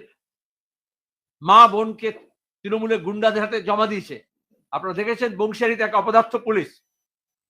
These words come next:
বর্ষিয়ান আমাদের পার্টি কর্মীকে চড় মেরেছে বিনা প্ররোচনায়, শুধু ম্যাচিও দেখানোর জন্য।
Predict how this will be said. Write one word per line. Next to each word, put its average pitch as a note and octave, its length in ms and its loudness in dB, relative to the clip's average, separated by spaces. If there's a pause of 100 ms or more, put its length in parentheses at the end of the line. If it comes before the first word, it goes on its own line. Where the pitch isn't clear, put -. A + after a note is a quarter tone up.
(520)
বর্ষিয়ান A3 460 -2
আমাদের G3+ 300 -4
পার্টি G3 280 0
কর্মীকে G#3+ 380 -6 (1700)
চড় A#3 240 8
মেরেছে F3+ 340 -6 (880)
বিনা B3+ 280 0
প্ররোচনায়, G3 480 -2
শুধু G3 120 -8 (100)
ম্যাচিও A3 340 -2
দেখানোর G3+ 340 0
জন্য। C#3+ 160 -8